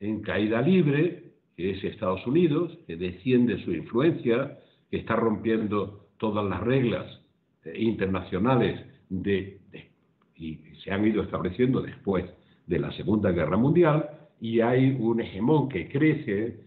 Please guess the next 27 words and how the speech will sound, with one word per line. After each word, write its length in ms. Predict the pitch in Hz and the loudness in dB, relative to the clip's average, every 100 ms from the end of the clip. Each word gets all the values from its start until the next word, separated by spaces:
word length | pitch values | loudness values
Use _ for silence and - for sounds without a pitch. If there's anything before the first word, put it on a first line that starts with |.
| _ _ | _ _
que 180 | 92 | -4
es 100 | 92 | -2
China, 360 | - 147 113 73 | 0 2 2 0
el 120 | 78 | -6
origen 600 | 78 87 107 101 90 90 - _ _ | -4 -2 -2 0 -2 -4 -10 _ _
de 240 | 87 92 92 | 0 2 2
esta 260 | 92 92 | 0 -2
pandem-, 720 | 95 98 110 101 92 - - | 0 2 2 2 -2 -4 -10
de 260 | 95 85 104 | -8 -2 0
esta 240 | 92 104 90 | 0 -2 -2
pandemia 440 | 98 95 98 87 | 0 2 2 0
que 120 | 95 | -2
padecemos. 680 | - 85 92 175 175 107 - - - _ _ _ | -2 -2 0 4 4 4 0 -10 -20 _ _ _
Por 200 | 101 92 | -6 -2
tanto, 560 | 113 123 139 139 - _ _ _ | -2 0 -2 -4 -14 _ _ _
eh, 260 | 104 113 113 | -2 0 0
la 140 | 110 101 | -2 -2
Unión 240 | 101 113 | -2 -2
Europea 840 | 131 139 139 135 151 185 190 - - _ _ | 0 2 0 0 0 0 -2 -10 -20 _ _
tiene, 680 | 147 175 214 185 127 - - _ | -2 2 4 4 2 -6 -14 _
primero, 480 | 135 190 240 247 - | 0 2 2 -2 -2
que 100 | 139 | -2
dar 220 | 156 180 | -2 -2
respuesta 460 | 190 - 180 165 190 | -4 -2 -2 0 -4
a 40 | |
sus 240 | - 127 - | -6 -8 -6
ciudadanos. 540 | 95 92 139 117 | -4 0 0 0